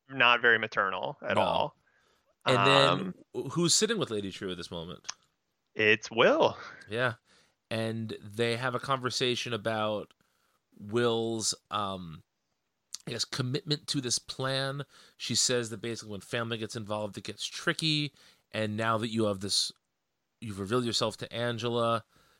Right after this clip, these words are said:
Speaker 2: you know, is it go-, are you gonna be able to basically do your part in all of this? And he says, "I am, I am more in than ever. In three days,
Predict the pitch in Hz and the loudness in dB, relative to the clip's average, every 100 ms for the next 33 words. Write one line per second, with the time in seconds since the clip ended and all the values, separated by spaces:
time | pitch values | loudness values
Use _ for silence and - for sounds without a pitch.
0 | - - 104 - 123 110 120 110 110 - | -14 -6 -6 -2 2 2 2 0 0 0
1 | - 113 117 117 107 101 107 104 104 95 | 2 2 2 0 -2 0 0 0 -4 -4
2 | 104 101 - 104 101 101 90 120 113 107 | -4 -2 -2 -6 -6 -6 -2 0 2 2
3 | 101 98 - 101 101 90 87 73 58 73 | 0 -2 0 2 2 -2 -6 -6 -10 -10
4 | - - - - _ _ _ _ _ _ | -12 -10 -10 -10 _ _ _ _ _ _
5 | 110 107 104 101 98 - - 117 110 104 | -4 -2 -2 -4 -8 -10 -10 -6 -4 -4
6 | 104 101 101 _ _ _ - - 113 104 | -6 -6 -8 _ _ _ -4 0 2 2
7 | 98 - - 101 101 101 98 104 _ - | -2 -4 -2 -2 -2 -4 -4 -6 _ -6
8 | 98 98 95 110 123 123 113 107 98 98 | -4 -2 -2 -2 -2 -2 -4 -4 -2 -2
9 | 104 - 98 - - 107 123 139 131 123 | -4 -6 -10 -10 -12 -2 2 4 4 4
10 | 117 113 110 - | 2 2 0 -2